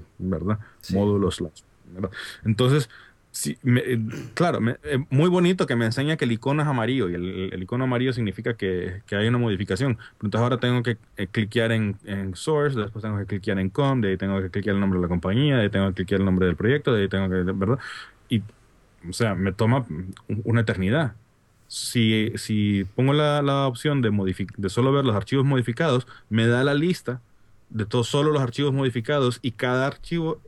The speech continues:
Speaker 1: eh, cada, cada entrada en la línea tiene todo el, el, el path para llegar al, a la, al, al, al archivo. Entonces es mucho más compacto, es mucho más útil.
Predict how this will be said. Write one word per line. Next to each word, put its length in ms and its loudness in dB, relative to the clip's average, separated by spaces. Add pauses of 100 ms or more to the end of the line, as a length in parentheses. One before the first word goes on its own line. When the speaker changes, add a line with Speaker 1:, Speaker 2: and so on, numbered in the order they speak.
Speaker 1:
eh, 120 -6
cada, 300 0 (380)
cada 180 -2
entrada 260 0
en 60 2
la 80 0
línea 320 -2 (340)
tiene 300 2
todo 580 0
el, 300 -4
el, 680 -4
el 340 -8
path 260 -4 (240)
para 160 -4
llegar 220 0
al, 220 -2 (360)
a 40 -12
la, 260 -10 (1700)
al, 240 -8
al, 220 -6
al 160 -2
archivo. 420 -2 (640)
Entonces 380 4
es 60 2
mucho 280 2
más 160 0
compacto, 440 -2
es 40 -4
mucho 320 0
más 200 -4
útil. 260 -4